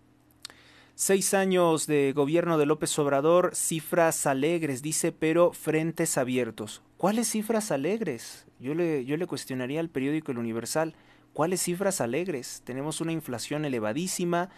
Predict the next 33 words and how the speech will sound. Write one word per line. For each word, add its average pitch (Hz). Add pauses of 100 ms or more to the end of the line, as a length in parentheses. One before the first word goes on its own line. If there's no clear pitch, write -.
(220)
tenemos 143
una 147
tasa 151
de 127
desempleo 127
que 135
de 120
pre-, 139
de 131
repente 135
se 135
disparó. 131 (280)
¿Por 165
qué 196
se 208
disparó 151
de 156
repente? 123 (440)
Pues 147
porque 156
se 160
habían 170
maquillado 151
las 131
cifras. - (580)
Se -
había 156
establecido 143
como 135
parte 143
de 143
la 123
estadística 135